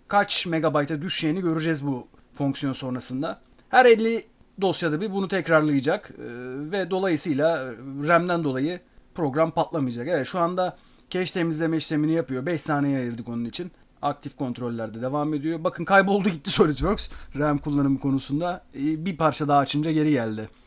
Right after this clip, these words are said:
Yani elli megabayta kadar düştü. Bir parça daha açınca biz yüz, yüz elli megabaytlara geri geldi. Ee, bu kontrol sayesinde ben bu sorunun, e, kökten çözüldüğüne inanıyorum. Şimdi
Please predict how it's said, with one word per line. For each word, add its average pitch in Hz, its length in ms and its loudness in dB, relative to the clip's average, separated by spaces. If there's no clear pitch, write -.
Yani 165 160 4
elli 202 200 4
megabayta 202 460 6
kadar 202 260 6
düştü. 208 460 -2
Bir 233 60 -4
parça 190 340 4
daha 185 100 4
açınca 175 340 0
biz 180 120 -10
yüz, 165 360 -6
yüz 165 200 -4
elli 165 160 0
megabaytlara 143 480 2
geri 151 200 4
geldi. 107 320 -2
Ee, - 40 -10
bu 233 80 -2
kontrol 226 420 6
sayesinde 202 600 2
ben 202 180 4
bu 180 40 -10
sorunun, 196 520 -4
e, 175 760 -2
kökten 196 380 -2
çözüldüğüne 170 520 -2
inanıyorum. 139 480 2
Şimdi 165 520 -2